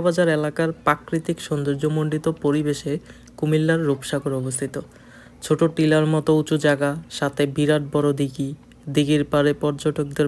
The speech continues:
বসার জন্য বেঞ্চ, হরেক রকমের ফুলের বাগান, যে কারোরই মন জুড়িয়ে যায়।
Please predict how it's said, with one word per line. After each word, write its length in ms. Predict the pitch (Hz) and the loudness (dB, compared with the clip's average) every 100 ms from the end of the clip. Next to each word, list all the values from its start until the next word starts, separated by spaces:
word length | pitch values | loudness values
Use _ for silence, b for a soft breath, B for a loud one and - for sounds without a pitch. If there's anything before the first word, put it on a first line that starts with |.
| 139 | 0
বসার 280 | 135 151 143 | -2 -2 -2
জন্য 140 | 147 147 135 | -2 -2 0
বেঞ্চ, 320 | 139 139 139 - B B B - | 0 0 -4 -8 B B B -6
হরেক 260 | 143 143 143 151 | -2 -2 -2 -6
রকমের 340 | 143 147 147 143 | -4 -4 -4 -2
ফুলের 300 | 147 147 147 143 | 2 2 4 2
বাগান, 280 | 139 139 143 - B B B B B - 135 | -2 -4 -6 -12 B B B B B -4 2
যে 80 | 156 | 4
কারোরই 360 | 160 151 151 170 165 | 4 2 2 2 2
মন 120 | 139 139 | 0 0
জুড়িয়ে 260 | 139 131 131 | 0 0 -2
যায়। 160 | 131 | -6